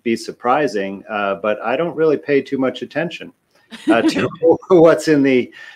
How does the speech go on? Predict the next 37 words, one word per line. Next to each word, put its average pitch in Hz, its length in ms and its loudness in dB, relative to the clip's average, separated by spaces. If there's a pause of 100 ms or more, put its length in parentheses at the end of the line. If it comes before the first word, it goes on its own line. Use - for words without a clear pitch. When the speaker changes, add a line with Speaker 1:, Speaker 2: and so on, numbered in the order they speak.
(140)
Speaker 1:
mainstream 131 560 0
media 113 320 -2
about 98 320 -4
me. 117 160 -4
I 113 40 -4
mean, 117 220 -6
there 127 160 0
were 117 140 0
a 113 60 -6
couple 139 300 -4
of 123 120 -2
things 127 260 -6
that 113 120 -2
have 98 120 -8
come 113 220 -8
to - 100 -14
my 104 180 -4
attention. 107 560 -10
Like, 95 240 -6
for 95 140 -10
example, 98 520 -6
there 92 160 -4
was 92 180 -6
a, 87 180 -4 (320)
a 101 60 -6
Reuters, 104 760 2
uh, 92 180 -2
fact 104 420 -4
check 120 420 -2 (340)
about 95 380 0
a 92 180 0
statement 95 440 -4
I 92 80 -4
made 92 240 -4
about 92 340 -6
the 92 160 -6
genetic, 92 580 -6